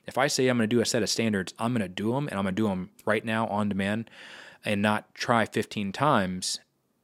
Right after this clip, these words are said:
to try and hit this standard and still not be able to do it. So I think if you're gonna ask somebody to perform a standard,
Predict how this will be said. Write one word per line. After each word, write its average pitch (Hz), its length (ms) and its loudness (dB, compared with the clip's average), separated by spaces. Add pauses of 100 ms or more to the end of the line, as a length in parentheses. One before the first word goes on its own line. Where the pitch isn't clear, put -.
to 113 120 -4
try 113 200 0
and 98 100 -4
hit 113 180 -8
this 98 160 -6
standard 110 480 0
and 92 100 -4
still - 180 -2
not 104 160 -2
be 98 60 -2
able 90 140 -4
to 82 40 -8
do 92 140 -4
it. 80 160 -10
So 113 300 4 (800)
I - 100 2
think 113 220 0
if 101 100 -4
you're 113 80 -2
gonna 113 160 4
ask 104 260 0
somebody 107 360 2
to - 120 -8
perform 104 540 -2
a 104 80 -4
standard, 104 480 -4